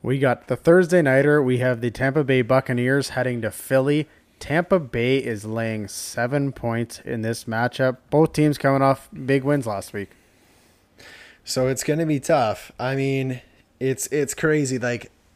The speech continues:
Speaker 2: the Eagles covered last week. They looked, uh, they looked all right. They looked okay. You know, the Bucs had an offensive explosion. I'm, my gut tells me that they're gonna cover this game. I mean, they really should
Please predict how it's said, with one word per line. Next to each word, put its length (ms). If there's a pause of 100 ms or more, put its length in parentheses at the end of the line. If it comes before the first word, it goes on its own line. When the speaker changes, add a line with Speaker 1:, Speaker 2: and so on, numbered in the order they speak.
(440)
Speaker 2:
the 120
Eagles 380
covered 380
last 380
week. 280 (320)
They 160
looked, 400 (460)
uh, 340
they 120
looked 200
all 140
right. 240 (240)
They 100
looked 200
okay. 460 (440)
You 100
know, 120
the 100
Bucs 640
had 160
an 80
offensive 640
explosion. 960 (840)
I'm, 520 (760)
my 200
gut 320
tells 320
me 120
that 200
they're 140
gonna 220
cover 320
this 200
game. 280
I 60
mean, 200
they 160
really 380
should 400